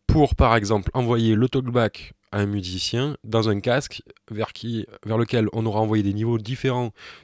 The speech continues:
que le master out, qui permettra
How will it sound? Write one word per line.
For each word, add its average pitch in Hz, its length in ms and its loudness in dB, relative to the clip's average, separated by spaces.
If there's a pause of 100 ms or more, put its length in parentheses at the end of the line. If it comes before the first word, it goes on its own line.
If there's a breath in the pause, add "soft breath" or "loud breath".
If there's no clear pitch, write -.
que - 100 -2
le 139 120 2
master 107 440 -2 (220)
out, 147 320 2 (1900 loud breath)
qui - 140 -8
permettra 107 600 4